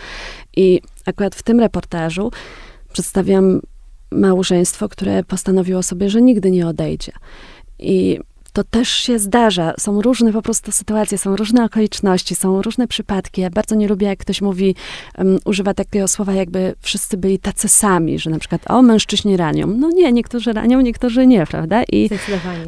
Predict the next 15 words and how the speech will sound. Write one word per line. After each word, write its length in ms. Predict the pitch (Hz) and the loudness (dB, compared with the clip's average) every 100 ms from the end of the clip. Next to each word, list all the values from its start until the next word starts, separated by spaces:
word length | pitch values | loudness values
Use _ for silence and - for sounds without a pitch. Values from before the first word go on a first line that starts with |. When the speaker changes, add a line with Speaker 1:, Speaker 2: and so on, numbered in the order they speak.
| 170 | 0
Speaker 1:
myślę, 480 | 196 196 220 - 220 | 4 6 4 2 2
że, 380 | 220 208 208 | 2 2 0
e, 200 | - 208 | -2 -2
jak 180 | 208 202 | 0 -2
ktoś 380 | - 190 - - - | -6 -6 -6 -6 -4
czyta 300 | 269 262 202 | -4 -2 -4
taką 260 | 175 185 | -4 -6
książkę, 580 | 180 - 175 175 - 294 349 - - - - - - - - 185 175 - | -4 -2 -2 -2 -2 -2 -2 -10 -20 -20 -20 -20 -20 -18 -14 -14 -14 -2
to 180 | 214 208 - | 2 4 2
to, 300 | 233 240 247 | 0 2 2
że 200 | 208 196 | 2 -2
chce 240 | - - | -2 -6
się 140 | 233 220 | -4 -4
ze 140 | 208 | 0
mną, 300 | 202 196 196 | 2 2 2